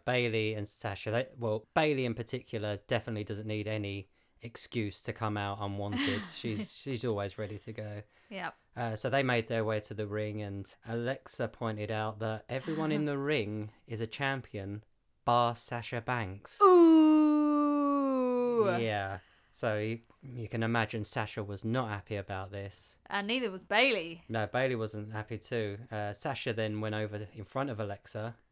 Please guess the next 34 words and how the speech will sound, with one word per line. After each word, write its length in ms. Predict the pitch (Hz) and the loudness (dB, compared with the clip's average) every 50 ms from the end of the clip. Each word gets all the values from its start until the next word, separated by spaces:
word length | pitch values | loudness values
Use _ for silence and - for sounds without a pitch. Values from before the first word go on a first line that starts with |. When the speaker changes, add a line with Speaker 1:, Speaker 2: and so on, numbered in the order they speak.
| _ _ _ - | _ _ _ -10
Speaker 2:
Yeah. 160 | 196 196 202 | -6 -2 0
Speaker 1:
threw 140 | 151 139 131 | 2 2 4
her 140 | 117 107 | 2 0
jacket 640 | 101 - - 139 120 110 - - - 104 101 110 - - - - | 0 -2 -2 -4 -4 -4 -6 -6 -6 -6 -6 -6 -10 -14 -12 -6
into 280 | 123 120 113 - 127 | -6 -4 -4 -4 -4
her 120 | 117 107 101 | -4 -4 -4
face, 400 | - - 143 131 123 113 - - | -6 -4 -4 -2 -2 -4 -4 -6
and 80 | 110 | -6
then 140 | 110 113 110 | -4 -4 -2
did 160 | 117 117 110 | -2 -2 0
Speaker 2:
Yeah. 60 | 117 113 | 0 0
Speaker 1:
her 40 | 110 | 0
little 400 | 113 120 113 110 110 107 110 - _ - _ _ _ | -2 -2 -2 -2 -4 -4 -6 -10 _ -20 _ _ _
Sasha 400 | - - 139 131 - - 151 131 | -8 -4 -4 -4 -4 -2 -4 -2
wiggle. 360 | 127 143 143 143 160 156 147 | -2 -2 -4 -2 -2 -4 -4
I 40 | 113 | -2
don't 120 | 117 110 110 | -4 -2 0
know. 100 | - 269 | 0 2
Speaker 2:
<laughs> 40 | - 202 - - - - - 330 - - 359 - - 381 349 | 2 2 2 2 0 6 6 6 8 8 8 10 10 8 8
Speaker 1:
What, 200 | 269 349 359 359 | 8 6 4 4
what 140 | 403 392 226 | 4 0 2
it's 120 | 233 381 - | 2 -2 -2
got, 160 | - - - - _ - _ _ - | -2 -6 -6 -8 _ -20 _ _ -8
has 100 | - 113 | -6 -4
it 40 | 127 | -2
got 220 | 113 131 135 135 131 | 0 2 2 2 2
a 20 | |
name? 400 | 131 131 135 165 202 208 196 175 - - | 4 4 2 2 2 0 -2 -6 -4 -4
Speaker 2:
The 80 | 240 | -6
dip. 420 | 202 180 240 233 226 - - - - - | -4 2 2 2 2 2 -2 -6 -4 0
Speaker 1:
The 220 | 311 285 - 359 - | 0 2 4 2 4
boss 320 | - 392 370 - 381 - | 6 6 4 4 2 -2
dip. 320 | - - 151 165 - - - | 2 2 2 2 2 -4 -6
Speaker 2:
<laughs> 40 | - | -6